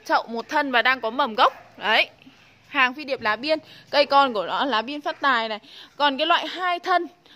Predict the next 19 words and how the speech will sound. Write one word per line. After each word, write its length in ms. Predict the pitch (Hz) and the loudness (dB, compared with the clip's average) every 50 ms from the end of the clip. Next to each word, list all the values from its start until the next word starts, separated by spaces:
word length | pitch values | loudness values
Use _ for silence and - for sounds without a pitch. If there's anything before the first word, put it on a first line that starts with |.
| - _ _ | -20 _ _
loại 240 | 269 285 - - 320 | -2 0 0 0 0
hai 180 | 339 330 320 | 0 0 0
thân 280 | 320 359 349 330 320 311 | 0 -2 -2 -2 -2 -6
sẽ 240 | - - - 262 339 | -8 -6 -6 -4 0
là 240 | 339 262 226 233 302 - _ - _ _ _ _ | 0 2 0 0 -2 -6 _ -20 _ _ _ _
cả 140 | - 240 190 | -2 -2 -2
thân 200 | - 302 311 294 | -2 -4 -8 -2
dài, 220 | 269 294 247 233 247 | 0 2 2 2 0
thân 220 | 285 285 277 269 | -4 -10 -10 -4
ngắn 220 | 254 226 220 247 | -4 -4 -4 -4
và 80 | 311 339 | -8 -8
cũng 180 | - - 254 294 | -8 -10 -10 -6
đều 200 | 285 254 233 233 240 - | -6 -6 -6 -6 -4 0
đang 200 | 247 269 262 254 | 0 0 0 -2
mầm 160 | 247 220 226 | -6 -4 -2
gốc, 160 | 269 330 - | -4 -4 0
đang 200 | 277 294 285 285 | 0 0 0 2
lên 260 | 269 277 277 269 269 | 0 0 0 0 0
nhá. 120 | 277 320 | 0 0